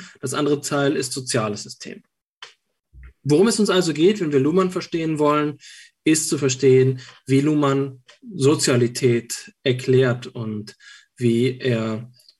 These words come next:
ähm, es versucht, die Systeme,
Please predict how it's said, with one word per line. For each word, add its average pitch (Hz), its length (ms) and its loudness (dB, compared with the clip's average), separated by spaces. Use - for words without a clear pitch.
ähm, 110 680 -6
es 127 160 -4
versucht, 160 1000 0
die 135 500 -2
Systeme, 165 640 0